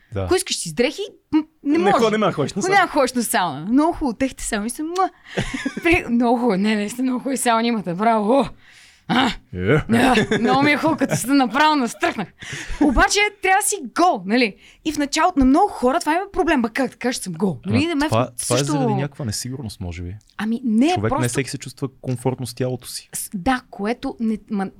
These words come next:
Speaker 2: от, от ранна детска възраст
Speaker 1: М.
Speaker 2: ние сме учени, че трябва да се крием.
Speaker 1: М.
Speaker 2: Ти трябва да си криеш тялото.
Speaker 1: Да,
Speaker 2: Нали?
Speaker 1: има, има такова нещо.
Speaker 2: Да,
Speaker 1: Има
Speaker 2: което е,
Speaker 1: такова нещо.
Speaker 2: нали,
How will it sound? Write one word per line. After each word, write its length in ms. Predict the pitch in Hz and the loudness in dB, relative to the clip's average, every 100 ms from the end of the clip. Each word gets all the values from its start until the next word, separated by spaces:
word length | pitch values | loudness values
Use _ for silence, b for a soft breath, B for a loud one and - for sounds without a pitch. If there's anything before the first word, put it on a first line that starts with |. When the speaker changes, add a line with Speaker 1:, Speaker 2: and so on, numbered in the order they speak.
| - 123 - | -12 -12 -8
Speaker 2:
от, 280 | 208 - - - | -10 -10 -16 -14
от 200 | 175 - | -12 -4
ранна 300 | 196 294 320 | -2 -2 -4
детска 380 | 185 185 - 185 | -4 -6 -6 -10
възраст 380 | 156 160 262 - | -8 -6 -6 -2
Speaker 1:
М. 60 | |
Speaker 2:
ние 140 | - - | -2 -2
сме 220 | 214 175 | -6 -10
учени, 380 | 240 240 208 220 | -10 -8 -8 -10
че 120 | - | -10
трябва 240 | - 214 202 | -6 -4 -4
да 80 | 170 | -6
се 160 | 160 | -10
крием. 360 | - - 170 113 _ _ _ _ _ _ _ _ 107 | -6 -2 -2 -2 _ _ _ _ _ _ _ _ -6
Speaker 1:
М. 420 | 101 98 92 87 92 _ _ - | -4 -4 -8 -12 -16 _ _ -8
Speaker 2:
Ти 100 | 196 | -2
трябва 160 | 190 240 | 0 0
да 60 | |
си 80 | - | -2
криеш 300 | - 208 180 | -4 -2 -2
тялото. 400 | - 147 - _ _ _ _ _ _ _ | -4 -6 -6 _ _ _ _ _ _ _
Speaker 1:
Да, 120 | - 110 | -8 -2
Speaker 2:
Нали? 160 | 107 | 0
Speaker 1:
има, 120 | 107 | -2
има 160 | 107 117 | -4 -8
такова 280 | - 127 101 | -10 -12 -12
нещо. 260 | 95 - - | -14 -16 -4
Speaker 2:
Да, 120 | 180 | -2
Speaker 1:
Има 80 | 170 - | -2 -2
Speaker 2:
което 280 | 208 208 | -2 0
е, 80 | 302 | -2
Speaker 1:
такова 180 | 302 95 | -4 -8
нещо. 120 | 226 | -6
Speaker 2:
нали, 320 | 233 277 269 | -4 -2 -4